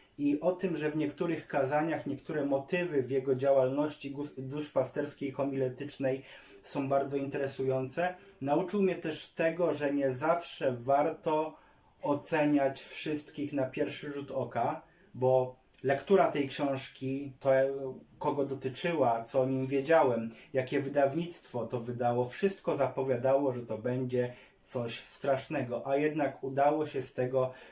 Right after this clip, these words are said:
wyciągnąć kilka pozytywnych wniosków i jakieś dobro na, dla siebie. Możliwe, że często w naszym życiu będzie też tak, że coś mądrego będzie w stanie nam przekazać osoba,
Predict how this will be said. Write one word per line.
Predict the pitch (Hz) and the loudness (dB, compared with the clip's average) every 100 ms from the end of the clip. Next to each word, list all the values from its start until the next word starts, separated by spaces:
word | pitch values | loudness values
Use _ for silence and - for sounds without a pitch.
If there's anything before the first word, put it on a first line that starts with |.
| - | -8
wyciągnąć | 120 123 139 135 123 123 - | -6 -2 -2 0 -2 -4 -6
kilka | 180 - 147 135 | -6 -2 0 0
pozytywnych | 139 139 127 123 131 135 123 117 | 0 -2 -4 -4 -4 -2 -4 -4
wniosków | 135 139 - - 131 | -2 -2 -4 -8 -2
i | |
jakieś | 135 127 123 | -2 -2 -4
dobro | 123 127 131 127 | -2 0 0 0
na, | 123 | 0
dla | 120 123 127 | -4 -2 -2
siebie. | 123 131 107 110 - - - - | 0 -2 -2 -4 -8 -20 -16 -4
Możliwe, | 135 131 190 190 | -2 0 4 4
że | 180 | 4
często | - 175 170 165 | 0 -4 -2 -4
w | |
naszym | 165 151 156 147 | -2 -4 -4 -6
życiu | 151 151 | -6 -4
będzie | 147 156 151 | -2 -2 -4
też | 135 127 | -4 -6
tak, | - 143 156 | -2 -2 -2
że | 131 135 135 - - - - | 2 2 2 -2 -20 -20 -8
coś | - 165 - | 0 0 0
mądrego | 160 143 139 143 147 147 143 147 127 | 0 0 2 2 4 4 6 4 4
będzie | 135 135 127 131 | 2 2 0 -2
w | |
stanie | - 151 151 | -2 0 0
nam | 151 131 | 0 -2
przekazać | 131 131 143 143 135 | -4 -4 0 0 -2
osoba, | - 127 143 117 117 120 | -6 -4 -2 2 2 2